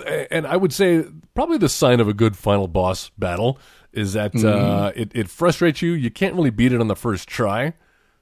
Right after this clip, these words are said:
Speaker 1: uh, but it's
Speaker 2: Yeah,
Speaker 1: not,
Speaker 2: yeah,
Speaker 1: it's
Speaker 2: definitely
Speaker 1: not
Speaker 2: not.
Speaker 1: impossible. Uh, but yeah,
Speaker 2: Right.
Speaker 1: what you're describing sounds, uh, <laughs> near impossible.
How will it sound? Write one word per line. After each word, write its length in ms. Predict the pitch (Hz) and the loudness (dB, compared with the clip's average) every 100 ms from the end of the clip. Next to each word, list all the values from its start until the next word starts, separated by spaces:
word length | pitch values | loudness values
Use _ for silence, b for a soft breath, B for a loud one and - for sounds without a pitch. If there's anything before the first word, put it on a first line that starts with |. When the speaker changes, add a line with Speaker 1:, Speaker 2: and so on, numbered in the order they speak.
| _ | _
Speaker 1:
uh, 420 | - 98 98 95 95 | -12 -6 -4 -2 -4
but 180 | 104 107 | -2 -4
it's 180 | 107 | -4
Speaker 2:
Yeah, 120 | 113 139 | 0 2
Speaker 1:
not, 120 | 117 | 2
Speaker 2:
yeah, 80 | 92 | -2
Speaker 1:
it's 60 | |
Speaker 2:
definitely 240 | 90 120 95 | -4 -6 -2
Speaker 1:
not 220 | 214 - | -2 -4
Speaker 2:
not. 100 | - | -6
Speaker 1:
impossible. 800 | 123 107 - 117 - 80 78 - _ _ - | -4 -2 2 2 0 -6 -10 -12 _ _ -12
Uh, 300 | 82 85 82 | -8 -6 -8
but 160 | 82 92 | -6 -2
yeah, 100 | 104 | 0
Speaker 2:
Right. 220 | 87 98 | 0 -2
Speaker 1:
what 200 | 104 - | -4 0
you're 120 | 131 | 0
describing 640 | 110 - 120 98 95 90 - | 0 4 6 6 0 -4 -6
sounds, 480 | - 95 87 85 85 | -4 -2 -2 -4 -6
uh, 540 | 82 82 80 80 - - | -6 -6 -8 -8 -12 -6
<laughs> 120 | 117 | -4
near 520 | 107 117 123 113 107 98 | -2 -4 -4 -4 -4 -4
impossible. 580 | 92 90 90 87 78 | -4 -6 -6 -8 -12